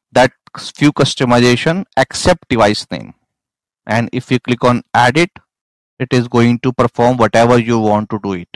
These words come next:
like application installation, certification installation, and so on. So that's all I want to show you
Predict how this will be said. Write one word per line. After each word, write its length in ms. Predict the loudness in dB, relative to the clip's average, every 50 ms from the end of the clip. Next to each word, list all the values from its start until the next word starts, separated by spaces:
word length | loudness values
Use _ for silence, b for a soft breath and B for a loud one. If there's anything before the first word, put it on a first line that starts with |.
| -2 -2
like 180 | 0 0 0 0
application 540 | 0 0 0 -2 -2 -2 -2 -2 0 -2 -2
installation, 680 | -2 -2 -2 0 0 2 2 2 0 0 0 -2 -2
certification 720 | -2 -4 -4 -4 -8 -8 -8 -8 -4 -4 -4 -4 -4 -8 -14 -8 _
installation, 560 | -4 -4 -2 0 0 0 0 0 -2 -2 -2
and 200 | 0 0 -2 -2
so 200 | -4 -4 -4 -2
on. 240 | -4 -6 -8 -12 -20 _ _ 0
So 80 | 0 2
that's 320 | 2 2 0 0 -2 -2
all 200 | 0 0 0 0 2
I 200 | 2 2 2 2
want 220 | 2 0 -2 -2 -4
to 100 | -4 -4
show 240 | -4 -4 -4 -4
you 320 | -2 -2 -2 -2 -4 -4